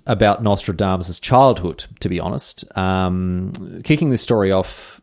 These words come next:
without a huge number of details, while young, he may have been tutored by his grandma. We're not sure about that, but we do know that his form-, his formal education began properly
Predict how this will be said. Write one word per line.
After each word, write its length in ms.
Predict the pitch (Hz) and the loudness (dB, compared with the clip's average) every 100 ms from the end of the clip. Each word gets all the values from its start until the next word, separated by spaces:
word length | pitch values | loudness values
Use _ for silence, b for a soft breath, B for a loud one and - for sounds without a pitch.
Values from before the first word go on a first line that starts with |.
| _ | _
without 840 | 113 107 87 98 101 123 120 185 | -20 -18 -16 -16 -10 -2 2 2
a 20 | |
huge 320 | 165 - 208 180 | 2 2 2 4
number 200 | 160 135 | 4 4
of 80 | |
details, 460 | 113 127 - 190 202 | 6 4 4 2 4
while 180 | 147 135 | 6 6
young, 280 | 131 127 120 | 6 4 2
he 120 | 117 | 2
may 140 | 110 | 2
have 120 | 107 | 2
been 160 | 92 92 | 0 -2
tutored 260 | - 98 90 | 0 -2 0
by 160 | 87 | -2
his 100 | 85 | -2
grandma. 680 | - 98 101 127 156 220 247 190 | -4 -2 0 0 -2 -2 -6 -10
We're 120 | - | -6
not 120 | 104 95 | -6 -4
sure 140 | 104 | -2
about 180 | 90 87 | 0 0
that, 140 | 123 | 0
but 80 | 139 | 2
we 100 | 151 | 2
do 100 | 214 | 4
know 120 | 247 | 4
that 100 | 160 | 2
his 160 | 131 117 | 2 0
form-, 240 | 147 165 | 2 2
his 140 | 135 - | 2 2
formal 260 | 190 202 | 4 4
education 480 | 143 117 - 107 104 | 2 0 0 0 -2
began 300 | 87 98 90 | -6 -4 -4
properly 480 | - 127 127 101 | 0 0 2 -2